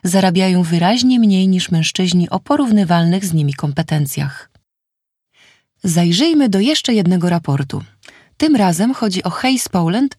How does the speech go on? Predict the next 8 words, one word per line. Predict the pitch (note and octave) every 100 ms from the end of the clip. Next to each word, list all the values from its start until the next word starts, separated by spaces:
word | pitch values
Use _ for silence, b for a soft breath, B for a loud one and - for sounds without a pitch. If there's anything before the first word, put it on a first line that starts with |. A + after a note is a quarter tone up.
| -
Kobiety | - F#3 C#4 C4
na | G#3 F#3
rynku | G#3 G3+
pracy | E3+ G#3 G#3+ G3
dwa | F3+ G3+ C#4+
tysiące | A#3+ F#3 F3+ F3+
dwadzieścia | D#3 D#3 D3+ - C#3+
dwa. | C#3 C#3